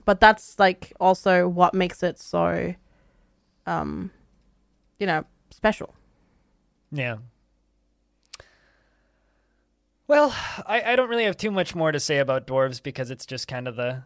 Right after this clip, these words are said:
Speaker 2: me just talking about, like, little random stories, which I think I've done a
Speaker 1: <laughs>
Speaker 2: lot on this show.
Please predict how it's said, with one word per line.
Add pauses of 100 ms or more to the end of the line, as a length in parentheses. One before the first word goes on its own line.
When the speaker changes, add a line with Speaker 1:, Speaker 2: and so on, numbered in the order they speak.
(100)
Speaker 2:
me
just
talking
about,
like,
little
random
stories,
which
I
think
I've
done
a
Speaker 1:
<laughs>
Speaker 2:
lot
on
this
show.